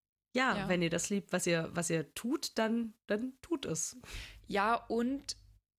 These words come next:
Speaker 2: was finde ich auch, also was extrem helfen kann, ist ein, ein unterstützendes System, also Menschen um einen herum, die vielleicht das Gleiche machen. Also
Speaker 1: Ja,
Speaker 2: zum Beispiel
Speaker 1: austauschen.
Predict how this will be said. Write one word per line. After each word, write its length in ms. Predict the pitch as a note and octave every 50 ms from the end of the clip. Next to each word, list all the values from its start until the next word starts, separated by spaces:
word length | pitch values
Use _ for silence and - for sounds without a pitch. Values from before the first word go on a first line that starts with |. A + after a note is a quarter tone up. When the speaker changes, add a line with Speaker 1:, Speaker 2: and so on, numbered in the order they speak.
| _ _ -
Speaker 2:
was 340 | G3+ G#3+ G#3 G3+ - - -
finde 240 | - A#3 G#3 G3
ich 160 | F#3 - - - - - _ _ _ _ _ _ _ _ - - - - - _ _ -
auch, 400 | B3 A#3 A#3+ B3+ B3+ - - - -
also 240 | - G3 F3+ F#3+ F#3
was 240 | G3+ G3+ G3+ - - - - _ - -
extrem 480 | G3 - - - - - A3+ A3 A3
helfen 340 | A#3 A3 G#3 G#3 G#3 G#3 G3
kann, 260 | F3 - F#3+ F#3 F3
ist 360 | - - E3+ E3+ - - - - - - - - - - -
ein, 200 | - G#3 G3 F#3+ - - - - - - -
ein 500 | - F#3+ F#3+ F#3 F#3 F#3 F3+ F3+ F3+ - -
unterstützendes 920 | G3+ G3 - G#3+ G3+ - - C4 C#4 C4+ - - C#4 B3+ A#3+ A#3+ A#3+ -
System, 500 | - G#3+ G3+ - - - A#3+ A3+ A#3 A3
also 280 | G#3 - F#3 F#3+ G3 G3+
Menschen 720 | G3+ G3+ G3+ G#3+ A#3 - - - A3+ G#3+ G#3+ G#3 G3+ - - -
um 180 | G#3+ G#3 G#3+ A3+
einen 300 | - F#3 G3 G3+ G3 G3
herum, 360 | F#3+ G3+ G3 G3 G#3+ A3+ A3
die 100 | G#3 G3+
vielleicht 580 | - - A3 F#3+ F#3+ F#3+ F#3+ G#3+ A#3 A3 -
das 160 | A3 G3+ - -
Gleiche 460 | - F#3+ F#3 F#3 G3+ A#3 A#3+ - A3+
machen. 440 | F#3 F3 E3+ E3+ - - F3+ F3 F3 E3+ - - - - - - - -
Also 160 | - F#3+ F3+
Speaker 1:
Ja, 80 | E3 D#3+
Speaker 2:
zum 140 | D#3 D#3+ G3+
Beispiel 300 | G3 G3+ G3+ - - F#3
Speaker 1:
austauschen. 800 | F#3+ F#3 - - - F3+ D3+ D#3 D3+ - - D3+ D3+ D#3 D#3